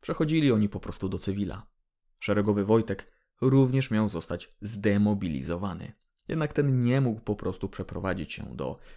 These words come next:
Kanady, U S A, Anglii, czy tym bardziej do Polski, gdzie komuniści pewnie zrobiliby mu krzywdę lub chcieliby, kolokwialnie mówiąc, wybijać się na jego fejmie, na tym, co on dokonał. No, chyba to rozumiemy.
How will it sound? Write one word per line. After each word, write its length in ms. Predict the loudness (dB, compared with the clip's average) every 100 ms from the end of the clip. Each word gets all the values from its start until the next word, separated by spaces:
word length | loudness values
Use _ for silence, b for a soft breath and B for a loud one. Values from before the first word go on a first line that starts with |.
| b
Kanady, 520 | -4 0 2 2 2
U 100 | 0
S 160 | -4 -4
A, 260 | -6 -6
Anglii, 540 | -4 -4 -2 -2 -2 B B
czy 100 | -8
tym 160 | -4 -2
bardziej 320 | -2 -2 -2
do 100 | -2
Polski, 500 | 0 0 0 -2 -4 B B B
gdzie 200 | 0 0
komuniści 540 | 0 0 0 -2 -4
pewnie 260 | -2 -2 0
zrobiliby 680 | 0 0 0 -2 0 0
mu 140 | 0 0
krzywdę 460 | -2 0 0 0
lub 180 | 0 -2
chcieliby, 560 | -4 -2 -2 0 -2 -2 b b -8
kolokwialnie 640 | 0 0 0 0 2 2 2
mówiąc, 440 | 2 0 -2 -8 b b
wybijać 680 | 0 2 4 2 2 -2 -8
się 220 | -4 -2
na 100 | 0
jego 200 | -2 -4
fejmie, 480 | -2 0 0 -4 -12 -10
na 160 | -6 -4
tym, 160 | -4 -6
co 160 | -8
on 100 | -6
dokonał. 560 | -8 -4 -6 -6 -12 -18 _ _ _ _ _ _ -4
No, 160 | -2 0
chyba 200 | 0 -2
to 120 | -2
rozumiemy. 460 | -6 -8 -12 -18